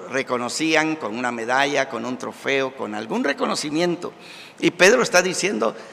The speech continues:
la vida cristiana de nosotros debería de ser de tal calidad que cada año deberíamos de estar ganándonos esos trofeos. Me parece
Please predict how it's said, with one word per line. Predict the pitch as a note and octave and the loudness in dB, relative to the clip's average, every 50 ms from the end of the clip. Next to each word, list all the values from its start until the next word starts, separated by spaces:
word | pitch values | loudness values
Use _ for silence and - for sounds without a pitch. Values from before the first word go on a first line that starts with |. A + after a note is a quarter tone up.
| - - - | -18 -14 -6
la | - C3+ C3+ C#3 | -2 0 0 2
vida | C#3 A3+ D#4 G4 E4+ - | 4 4 4 4 4 2
cristiana | - - - G3 E3 - - - G3+ A3 A#3+ A3+ | 0 -2 -4 -4 -4 -2 0 2 2 4 4 2
de | F#3+ F#3 | 2 2
nosotros | C#3+ C#3 B2+ - F#3 G#3 - G3+ F3+ D3 | 2 0 0 0 0 0 0 0 0 0
debería | C3+ A#2+ B2+ C#3+ E3 F3+ | 0 0 0 2 2 2
de | E3 C#3+ | 2 0
ser | - - F3+ F#3 E3+ | 0 0 -2 0 0
de | C#3+ C#3 C3 | 0 -2 -2
tal | - - - - - A3 B3 C4+ C#4+ C#4 - | -2 -6 -4 2 4 4 6 4 4 2 2
calidad | - A3+ F#3 E3+ D3+ C3 D#3 G3+ C4+ B3+ - - - - - - - - - - | 2 2 2 2 2 4 6 4 4 4 0 -10 -14 -16 -16 -18 -20 -20 -6 0
que | - D#3 D3+ - - - - - | 2 2 2 2 -2 -14 -4 2
cada | - C4+ B3 B3 A#3+ G#3 - - - | 4 4 6 6 4 2 2 4 6
año | A3 C4+ C4 C4 B3+ B3 | 6 6 6 4 2 2
deberíamos | G#3 E3 D3+ D3 C#3+ E3+ F#3 F#3 F3 D#3 B2+ | 2 0 0 2 2 2 2 2 0 -2 -2
de | C#3 | -2
estar | B2+ - - E3 E3+ F3 | -2 0 2 2 2 2
ganándonos | D#3+ D#3 C3 C#3+ D#3 F#3+ A#3 A#3 A#3 A#3+ B3 B3 G#3+ - - - - - - - | 0 0 2 4 4 2 2 2 0 0 0 0 0 -2 -6 -12 -16 -18 -12 -2
esos | - D3 F3 F3+ - - - D3+ - - | 2 4 4 4 4 2 -2 -2 -2 -2
trofeos. | - C3 B2+ A#2 - - A#2 F#2+ D#2+ - - - - - - - - - - - - - - - - - - - | -4 -4 -4 -4 -4 -4 -6 -6 -6 -10 -12 -14 -14 -14 -16 -18 -20 -20 -20 -20 -20 -20 -20 -20 -20 -16 -4 2
Me | - F#3 | 2 2
parece | F3 - F3 D#3 D3+ D3 C#3 - E3+ F3+ F#3+ | 4 6 4 6 6 4 2 2 2 0 0